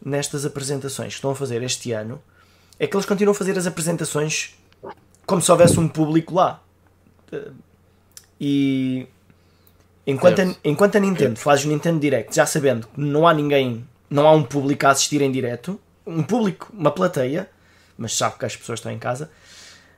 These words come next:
Speaker 1: eh, nos outros são feitos alguns anúncios como se houvesse lá pessoal a bater palmas. <laughs> Tipo, e agora? Vamos aqui ver o,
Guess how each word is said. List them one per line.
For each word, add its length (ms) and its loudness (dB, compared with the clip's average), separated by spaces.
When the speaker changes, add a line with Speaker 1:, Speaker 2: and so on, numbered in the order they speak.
Speaker 1:
eh, 180 -2
nos 280 0
outros 200 -2
são 120 -2
feitos 240 -2
alguns 360 2
anúncios 460 0
como 240 -2
se 100 -4
houvesse 320 0
lá 80 6
pessoal 220 2
a 60 2
bater 180 -2
palmas. 480 -2
<laughs> 340 -20
Tipo, 180 -8
e 60 -4
agora? 440 8
Vamos 240 4
aqui 320 0
ver 260 6
o, 480 0